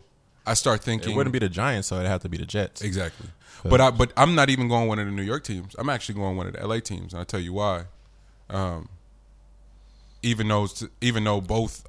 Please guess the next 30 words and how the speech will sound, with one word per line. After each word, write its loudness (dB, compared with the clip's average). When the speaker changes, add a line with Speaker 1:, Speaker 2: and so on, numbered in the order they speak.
Speaker 1:
uh, -8
now -4
the, -6
the -10
Ch-, -12
both -4
the -16
Chargers 0
and -2
the -4
Rams -4
ownership -6
is -6
relatively, -6
like, -8
like, -4
old, 0
old, -4
old -6
money -6
type -6
shit, -4
Speaker 2:
Mm-hmm. -8
Speaker 1:
right? -2
There's 2
just -2
a, -4
there's 0
just 0
a, -2